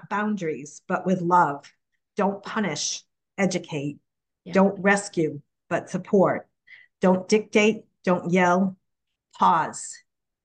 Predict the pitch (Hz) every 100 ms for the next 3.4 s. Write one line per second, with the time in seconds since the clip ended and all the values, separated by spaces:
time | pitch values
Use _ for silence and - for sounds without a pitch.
0 | _ _ _ 220 220 220 202 196 196 -
1 | - _ - 190 180 180 - - 214 220
2 | 220 180 175 165 - - 170 180 180 175
3 | 160 143 - -